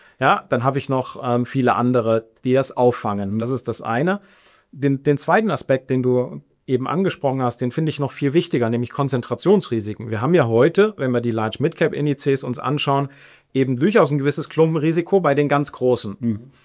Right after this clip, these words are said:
Speaker 1: Und tatsächlich ist es so, wenn ich jetzt sozusagen, ich nehme mal wieder das Beispiel statt M S C I Acqui, den Acqui Immi nehme,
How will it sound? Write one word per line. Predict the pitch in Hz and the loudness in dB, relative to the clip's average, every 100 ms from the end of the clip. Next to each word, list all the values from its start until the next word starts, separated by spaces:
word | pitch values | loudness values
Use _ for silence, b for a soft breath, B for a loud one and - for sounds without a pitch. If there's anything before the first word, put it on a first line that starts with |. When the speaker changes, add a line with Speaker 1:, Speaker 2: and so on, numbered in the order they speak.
| b b b _ | b b b _
Speaker 1:
Und | 127 131 | 0 0
tatsächlich | 131 127 160 202 185 147 | 0 2 2 2 -2 -4
ist | 131 | -2
es | 131 | -2
so, | 143 135 | 2 2
wenn | 127 123 | 2 0
ich | - | 2
jetzt | 143 165 | 0 2
sozusagen, | 143 131 123 120 123 120 117 b b b b b | -2 -2 0 2 2 0 -4 b b b b b
ich | 135 135 | -8 -2
nehme | 160 | 2
mal | 156 | 4
wieder | 131 123 | 4 4
das | 120 - | 4 2
Beispiel | 117 117 - 117 | 2 2 0 -4
statt | - 117 | -2 -4
M | - 135 | -4 -4
S | 127 | -2
C | 120 | -2
I | 110 110 | -4 0
Acqui, | 214 - 131 214 - _ _ _ _ | -2 0 0 0 -2 _ _ _ _
den | - 123 | -2 0
Acqui | 123 - 127 | -2 -6 0
Immi | 233 240 | 2 4
nehme, | 127 120 151 277 | 4 4 2 -2